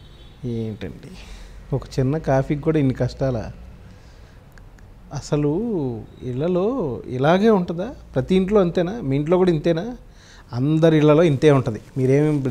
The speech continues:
దాంట్లో తడుముకోవాల్సిన అవసరం ఏం లేదు. పైకి మాత్రం <laughs> "మా ఆవిడ అలా కాదు", ఎందుకు వచ్చిన ప్రగల్భాలు ఇవన్నీ? ఎవరిదైనా అలాగే ఉంటది.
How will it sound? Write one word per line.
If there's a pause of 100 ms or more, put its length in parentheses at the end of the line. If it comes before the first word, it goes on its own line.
(220)
దాంట్లో
తడుముకోవాల్సిన
అవసరం
ఏం
లేదు. (320)
పైకి
మాత్రం
<laughs>
"మా
ఆవిడ
అలా
కాదు", (360)
ఎందుకు
వచ్చిన
ప్రగల్భాలు
ఇవన్నీ? (1300)
ఎవరిదైనా
అలాగే
ఉంటది.